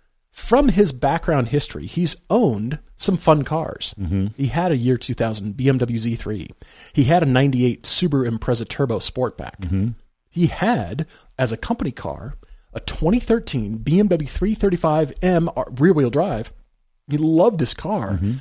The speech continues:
Speaker 1: At the time, he had small children, and he says he was in Sao Paulo at the time.
Speaker 2: Mm.
Speaker 1: What was interesting is your sentence here, Flavio, where you said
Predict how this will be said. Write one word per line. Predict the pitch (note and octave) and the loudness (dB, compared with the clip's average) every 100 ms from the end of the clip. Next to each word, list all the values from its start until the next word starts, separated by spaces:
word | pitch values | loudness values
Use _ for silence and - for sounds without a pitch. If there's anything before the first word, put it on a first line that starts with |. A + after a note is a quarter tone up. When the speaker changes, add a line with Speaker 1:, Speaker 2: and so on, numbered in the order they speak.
| - - | -10 -8
Speaker 1:
At | - | -4
the | - | 4
time, | F3 E3+ | 8 8
he | |
had | C3 | 6
small | - C#3 A#2+ | 4 0 2
children, | - A3+ C#3 G#2+ D3+ | 4 4 4 0 -2
and | B2+ B2+ | 0 0
he | A#2+ | 0
says | - A#2 A2 | 2 2 2
he | C#3+ | 2
was | C3 A#2+ A2 | 2 2 2
in | D3 D3 | 0 2
Sao | - A#2 | 0 -2
Paulo | - C#3 C3+ | 0 0 0
at | A2+ | -2
the | A2 | -4
time. | D3 D3+ A2+ A2+ - | 0 2 2 0 -2
Speaker 2:
Mm. | C#3+ D#3 F2 - | -2 0 0 2
Speaker 1:
What | E3 | 4
was | D3+ | 4
interesting | F#3+ B3 A#3 - G2+ G2 G#2+ | 2 0 0 -2 -4 -6 -6
is | - B2 A#2 - | 0 2 2 0
your | B2 B2 | -2 -2
sentence | - - A#3+ B3+ A2 - | -2 -2 -2 -2 -4 -4
here, | - D2 | -8 -4
Flavio, | - - - A#1+ A#2 D#3 - - - _ _ _ _ _ - | -4 -4 -10 -10 -10 -10 -14 -20 -20 _ _ _ _ _ 2
where | D3 D#3 D#3+ | 6 8 6
you | D#3+ C#3+ D3 | 4 2 2
said | - D3+ C#3+ C3+ | 6 6 6 4